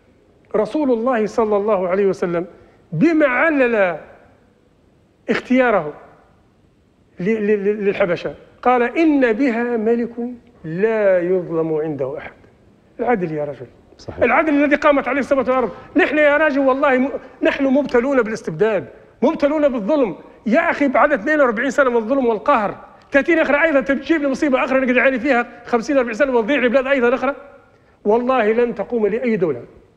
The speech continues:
Speaker 1: أي دولة أيا كانت، والله لن تقوم لها قائمة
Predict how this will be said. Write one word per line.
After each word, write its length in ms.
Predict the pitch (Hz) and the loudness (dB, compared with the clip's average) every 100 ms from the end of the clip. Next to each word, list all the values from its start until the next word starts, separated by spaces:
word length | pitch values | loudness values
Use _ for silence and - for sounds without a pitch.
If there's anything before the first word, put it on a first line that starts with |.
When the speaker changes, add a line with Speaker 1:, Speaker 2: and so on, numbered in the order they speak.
| _ | _
Speaker 1:
أي 240 | 339 311 277 | -2 0 2
دولة 180 | 254 262 | 2 0
أيا 120 | 254 | -2
كانت، 300 | 202 147 165 | -2 -2 -2
والله 360 | 208 208 214 208 | 0 2 2 2
لن 180 | 208 | 0
تقوم 300 | 185 - 208 | -2 -4 -2
لها 120 | 190 180 | 0 -2
قائمة 320 | 170 127 | -4 -8